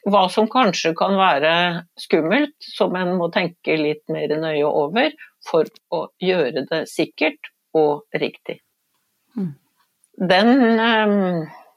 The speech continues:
Speaker 1: pep-talken med seg selv, eller med de en skal jobbe sammen med, er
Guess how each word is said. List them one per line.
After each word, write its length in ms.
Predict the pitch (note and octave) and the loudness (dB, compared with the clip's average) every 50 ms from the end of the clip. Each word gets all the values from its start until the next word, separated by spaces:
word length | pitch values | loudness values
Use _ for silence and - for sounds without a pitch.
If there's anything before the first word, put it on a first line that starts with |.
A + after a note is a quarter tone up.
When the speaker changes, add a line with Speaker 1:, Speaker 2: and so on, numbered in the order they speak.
| _ _ - - - _ _ | _ _ -12 -12 -12 _ _
Speaker 1:
pep-talken 600 | - G#3+ F3 - - F#3 F3+ F#3 - G#3+ G#3+ G#3+ G3 | -2 -2 -2 0 0 0 0 2 0 0 2 2 2
med 160 | F3 F3 F3 | 2 0 2
seg 160 | - G3 G3 | 0 0 2
selv, 320 | - G#3+ G#3+ B3+ B3 A#3+ - - _ _ _ _ _ _ _ | 2 4 4 4 2 0 -2 -12 _ _ _ _ _ _ _
eller 380 | - F#3+ F#3 F3 F3+ G3 G3+ | 0 2 2 4 2 2 2
med 280 | F#3+ F3+ F#3 F#3 F3+ F3+ | 0 -2 -2 -2 -2 0
de 140 | F3+ E3+ E3+ | 2 0 0
en 160 | F3 F3+ F3+ | 0 -2 -4
skal 200 | F3+ - - - | -2 0 0 2
jobbe 220 | F#3+ F#3+ F3 E3+ F3 | 2 2 0 0 0
sammen 340 | F#3+ - E3 E3 E3 E3+ F#3 | 0 0 -2 -2 -4 -2 0
med, 220 | A#3 C#4 C#4 B3+ - _ _ _ _ _ _ _ _ _ _ _ _ _ _ - | 0 0 -2 -4 -8 _ _ _ _ _ _ _ _ _ _ _ _ _ _ -2
er 500 | - B2+ C3+ D#3 E3+ F3+ F3+ F#3+ - | 0 0 2 2 2 0 -2 -4 -10